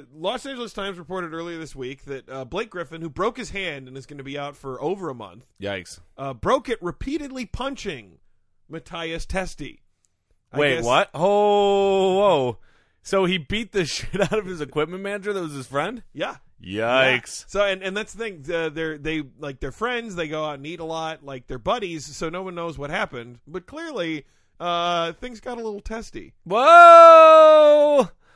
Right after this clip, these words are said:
Speaker 2: Uh, to break your hand on someone's face
Speaker 1: Yeah.
Speaker 2: takes a lot of
Speaker 1: We don't know that it was his face. He
Speaker 2: Oh,
Speaker 1: could have
Speaker 2: that's
Speaker 1: been
Speaker 2: true.
Speaker 1: punching him in the testes.
Speaker 2: <laughs> They got, but if you broke your hand on someone's testes, that's really
Speaker 1: <laughs> Yeah,
Speaker 2: impressive.
Speaker 1: I,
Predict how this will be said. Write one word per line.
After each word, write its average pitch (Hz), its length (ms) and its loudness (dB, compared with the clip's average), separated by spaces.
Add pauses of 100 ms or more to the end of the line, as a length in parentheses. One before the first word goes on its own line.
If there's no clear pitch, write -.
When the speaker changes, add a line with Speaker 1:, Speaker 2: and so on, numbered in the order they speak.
(200)
Speaker 2:
Uh, 196 440 4 (100)
to 202 120 -2
break 202 480 -4
your 226 160 -4
hand 185 360 -4
on 151 160 -2
someone's 151 340 -4
face 110 540 -6 (240)
Speaker 1:
Yeah. 156 220 -8 (180)
Speaker 2:
takes 190 320 -4
a 202 80 0
lot 190 560 0
of 175 120 0
Speaker 1:
We 370 60 -6
don't 359 220 -4
know 370 160 0
that 339 80 -6
it 330 60 -8
was 294 120 -8
his 269 140 -14
face. 285 400 -6
He 202 160 -10
Speaker 2:
Oh, 113 80 -6
Speaker 1:
could 113 80 0
have 247 140 -2
Speaker 2:
that's 240 120 -4
Speaker 1:
been - 80 -8
Speaker 2:
true. - 20 -
Speaker 1:
punching 202 340 -6
him 160 280 -10 (460)
in 180 120 -12
the 180 80 -12
testes. - 560 -14 (220)
Speaker 2:
<laughs> 117 160 -12
They 143 320 -4
got, 190 1400 0
but 190 220 2
if 180 160 -10
you 190 100 -8
broke 220 280 -4
your 190 100 -8
hand 180 140 -4
on 165 80 -4
someone's 147 340 -6
testes, 147 580 -4 (220)
that's 170 220 -2
really 170 560 2
Speaker 1:
<laughs> - 0 -
Yeah, 135 60 2
Speaker 2:
impressive. 127 440 0
Speaker 1:
I, 185 220 -8